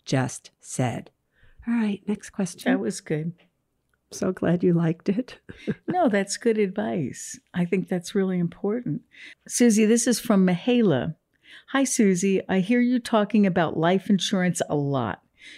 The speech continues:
Speaker 2: You tell us to get a million dollars in coverage, but could you specify which term insurance? I was looking into it and I see term life, ten years, twenty years, et cetera.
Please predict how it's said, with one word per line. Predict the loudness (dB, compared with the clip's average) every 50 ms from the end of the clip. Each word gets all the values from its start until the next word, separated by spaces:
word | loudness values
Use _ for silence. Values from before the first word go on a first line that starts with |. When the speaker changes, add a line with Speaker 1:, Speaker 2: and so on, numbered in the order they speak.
| -12 _ -2
Speaker 2:
You | 0 0
tell | 0 0 -2 0 0 0
us | 0 -2
to | -2 -4 -2
get | 0 2 2
a | 2
million | 2 4 4 4 4 6 6 6 4
dollars | 4 4 2 2 2 2 0 0 0
in | 0 -2 -2
coverage, | 0 0 0 0 2 0 -2 -2 -2 -2
but | -4 -4 -4
could | -2 -2 -2 -2 0
you | -2 -2
specify | -2 -4 -8 -4 0 2 2 2 0 0 -4 -4 -4 -4 -4 -2 -2 0 0 0 -2
which | -2 -2 0 0 0 0 -2 -8 -10 -10
term | -4 -2 0 0 2 2 2
insurance? | 2 0 -2 -4 -2 0 0 0 0 0 -2 -4 -6 -8 -8 _ -18 -20 _ _ _ _ _
I | 0 2
was | 4 4 4 4
looking | 2 2 2 4 4 4 6
into | 6 4 2 2 2 2 2
it | 2 2 0
and | 0 0 2
I | 0 0
see | -2 -4 -4 -4 -4
term | -6 -6 -4 -2 -2 0 0 0 0
life, | 0 0 0 -2 -2 -6 -8 -14 _ _ _ _ _ _
ten | -8 -4 -2 0 2 2 2
years, | 2 2 0 -2 -4
twenty | -8 -6 -4 -2 -2 0 0 -2
years, | -2 -2 -2 -2 -2 -4
et | -8 -8 -8
cetera. | -4 -2 -2 -2 -2 -4 -4 -4 -4